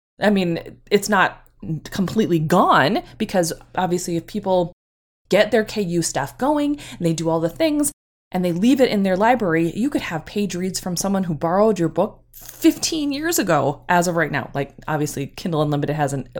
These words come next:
been around that long, but you get what I'm saying. Doesn't, it's not tied to that as long as the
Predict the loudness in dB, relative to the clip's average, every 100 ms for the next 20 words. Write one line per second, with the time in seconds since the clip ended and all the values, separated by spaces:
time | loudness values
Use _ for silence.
0 | -8 0 0 2 2 2 -2 -6 -6 -4
1 | 0 2 2 2 0 -4 -6 _ _ _
2 | 2 4 2 0 -4 0 2 2 0 -6
3 | -14 -16 -4 2 2 2 0 0 0 -2
4 | -2 -2 0 2 2